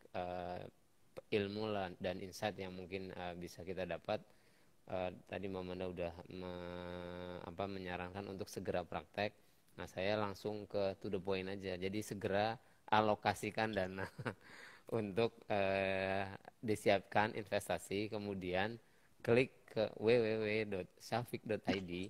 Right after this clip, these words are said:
Nah, silahkan cek dan download di situ, baca-baca prospektus,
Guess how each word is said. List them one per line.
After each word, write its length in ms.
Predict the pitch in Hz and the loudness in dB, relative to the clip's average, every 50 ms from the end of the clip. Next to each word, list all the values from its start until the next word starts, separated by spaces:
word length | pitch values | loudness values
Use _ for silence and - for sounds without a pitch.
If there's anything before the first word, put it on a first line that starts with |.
| - - - - - - - - - - - - - - | -8 -14 -20 -20 -20 -20 -20 -20 -20 -20 -20 -18 -8 -4
Nah, 240 | 101 95 87 85 80 - | -2 0 0 -2 -4 -4
silahkan 640 | - - 98 90 85 82 - 113 117 120 123 120 117 113 113 - - - _ - | -2 0 2 2 2 2 2 2 0 0 0 -6 -8 -12 -14 -18 -20 -20 _ 4
cek 300 | - 117 123 120 - - | 6 6 6 6 4 2
dan 240 | 107 107 98 95 98 | 4 4 4 6 6
download 460 | 104 107 120 127 110 110 110 113 - | 6 6 6 6 4 2 2 2 0
di 80 | 110 98 | -4 -8
situ, 400 | 92 - 107 95 - 101 104 104 101 | -4 -4 -4 -4 -2 -2 -2 -2 0
baca-baca 680 | 101 98 95 - 110 110 117 135 131 - 113 107 101 | 0 0 2 2 2 4 4 2 4 4 2 2 2
prospektus, 480 | - - 110 98 - - 107 - - 101 | 2 -2 -4 -4 -4 -4 -6 -4 -4 -4